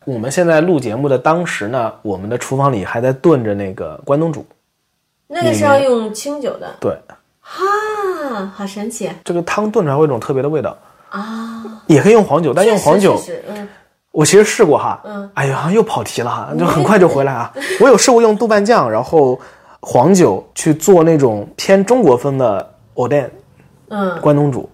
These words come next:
Speaker 1: 还可以，但是总觉得怪怪的。
Speaker 2: 我有吃过吗？
Speaker 1: 你吃过，没加萝卜啊，只是炖了牛肉，用这种方式去炖了牛肉。
Speaker 2: 好像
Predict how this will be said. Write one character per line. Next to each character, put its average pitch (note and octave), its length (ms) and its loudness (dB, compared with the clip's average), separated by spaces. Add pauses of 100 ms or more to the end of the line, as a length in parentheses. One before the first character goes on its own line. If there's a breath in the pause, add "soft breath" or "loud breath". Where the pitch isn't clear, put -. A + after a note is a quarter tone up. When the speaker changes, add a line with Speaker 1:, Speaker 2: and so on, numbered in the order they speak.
(220)
Speaker 1:
还 - 180 -8
可 - 260 2
以， - 160 0
但 G#3+ 180 -6
是 F#3 160 -6
总 A2 220 -10
觉 A2 60 -6
得 D3+ 80 -2
怪 D3+ 160 -4
怪 C4 140 2
的。 D4 40 0
Speaker 2:
我 C4+ 60 2
有 - 40 -8
吃 - 200 -10
过 A#3 160 -6
吗？ D3+ 200 -12 (220)
Speaker 1:
你 B2+ 80 -8
吃 - 180 -6
过， F3+ 200 2
没 E3 200 6
加 A#3+ 140 2
萝 D3+ 240 2
卜 F#3+ 140 2
啊， G2+ 200 0
只 C3+ 140 -6
是 G3 100 -4
炖 G3 220 0
了 E3 60 -2
牛 B2 180 -2
肉， E3+ 220 -2 (560)
用 E3 160 2
这 G3+ 80 6
种 D#3+ 100 4
方 D#3+ 180 0
式 D#3+ 140 -4
去 D#3 100 -4
炖 D#3+ 200 0
了 C#3 80 -2
牛 A2+ 160 -6
肉。 D3 80 0
Speaker 2:
好 D3 60 -4
像 - 140 -8